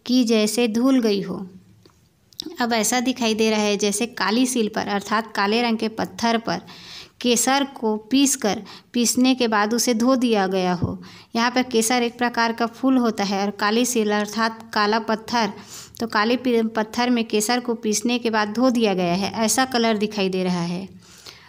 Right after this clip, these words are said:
उसके बाद कवि कह रहे हैं कि थोड़ा और सवेरा होने के बाद वातावरण ऐसा दिखाई देता है अर्थात आकाश का रंग ऐसा दिखाई देता है जैसे स्लेट पर लाल खड़िया चाक से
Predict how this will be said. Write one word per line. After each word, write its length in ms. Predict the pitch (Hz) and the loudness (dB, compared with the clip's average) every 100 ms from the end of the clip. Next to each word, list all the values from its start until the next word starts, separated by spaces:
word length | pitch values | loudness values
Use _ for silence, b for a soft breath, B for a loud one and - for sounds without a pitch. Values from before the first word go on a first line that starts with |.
| B | B
उसके 280 | 233 - 254 | -4 0 0
बाद 240 | 254 240 | 0 -2
कवि 240 | - 220 233 | 0 0 0
कह 200 | 240 240 | 0 0
रहे 220 | 233 214 | 2 2
हैं 200 | 202 208 | 0 0
कि 100 | 208 240 240 | -2 -4 2
थोड़ा 260 | 226 233 - | 2 4 2
और 200 | 240 196 | 2 2
सवेरा 420 | - 214 214 233 | 2 2 2 2
होने 280 | 240 233 208 | 2 2 0
के 160 | 208 208 | 0 0
बाद 400 | 208 208 190 - - B B B B B B | 2 2 0 -4 -18 B B B B B B
वातावरण 640 | 233 220 220 262 247 233 226 | -2 0 2 2 2 2 2
ऐसा 260 | 220 262 | 2 2
दिखाई 300 | 262 254 233 | 2 0 0
देता 220 | 208 208 214 | 0 2 2
है 180 | 226 | 2
अर्थात 300 | 220 214 202 | 0 0 -2
आकाश 340 | 202 202 214 226 | -2 0 -2 0
का 120 | 233 | 0
रंग 180 | 220 202 | 0 0
ऐसा 240 | 202 233 | 0 0
दिखाई 300 | 240 247 233 | -2 0 0
देता 240 | 202 202 196 | 0 -2 0
है 280 | 196 190 220 B B B - | 0 -2 -4 B B B 0
जैसे 300 | 226 220 247 | 2 2 2
स्लेट 440 | - 247 262 262 - | 2 2 2 0 -2
पर 220 | 185 214 208 | -2 -2 -4
लाल 320 | 214 208 240 254 | 2 2 2 0
खड़िया 400 | - 220 226 254 | 0 2 2 2
चाक 340 | 254 226 202 - | 0 0 0 -2
से 220 | - 226 | 0 2